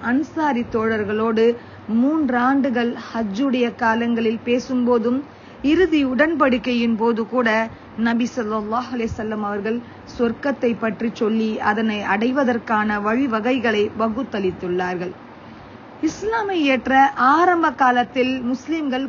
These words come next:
கடும் கொடுமைகளை அனுபவித்த போதும் பத்ரு, உஹது போன்ற காலங்களில் முஸ்லிம்கள் வீரமாக சண்டையிட வேண்டும் என்பதற்காகவும் நபி ஸல்லல்லாஹு அலைஹி வஸல்லம் அவர்கள் சொர்க்கத்தை பற்றி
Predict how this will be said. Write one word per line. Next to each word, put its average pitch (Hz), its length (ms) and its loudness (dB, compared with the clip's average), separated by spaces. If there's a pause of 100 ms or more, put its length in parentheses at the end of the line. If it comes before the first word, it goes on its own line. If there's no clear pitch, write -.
கடும் 277 420 0
கொடுமைகளை 269 600 0
அனுபவித்த 233 460 -4
போதும் 247 420 -2 (480)
பத்ரு, 202 600 0
உஹது 277 480 -2
போன்ற 254 320 0 (160)
காலங்களில் 240 720 0 (300)
முஸ்லிம்கள் 294 720 0
வீரமாக 311 720 2
சண்டையிட 254 560 0
வேண்டும் 277 420 -2
என்பதற்காகவும் 226 920 -2 (360)
நபி 247 260 2
ஸல்லல்லாஹு 277 600 -2
அலைஹி 247 180 0
வஸல்லம் 233 340 -2
அவர்கள் 220 320 -2 (300)
சொர்க்கத்தை 269 640 0
பற்றி 233 360 -4